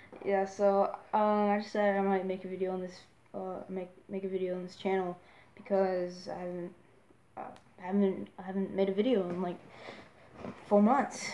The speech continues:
It's been a while, so. Of course, um, those videos were in the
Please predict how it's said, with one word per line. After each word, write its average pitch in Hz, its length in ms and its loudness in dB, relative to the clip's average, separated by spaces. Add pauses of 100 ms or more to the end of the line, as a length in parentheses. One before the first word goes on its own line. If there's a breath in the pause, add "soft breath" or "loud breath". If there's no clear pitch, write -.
(260 loud breath)
It's - 180 -20
been 196 80 0
a 196 80 0
while, 208 200 -6 (220)
so. - 60 -12
Of - 1400 -20
course, 185 300 -6
um, 185 420 -4 (1160 loud breath)
those 202 180 2
videos 208 420 4
were 185 360 0 (240)
in 190 100 -6
the 180 400 -8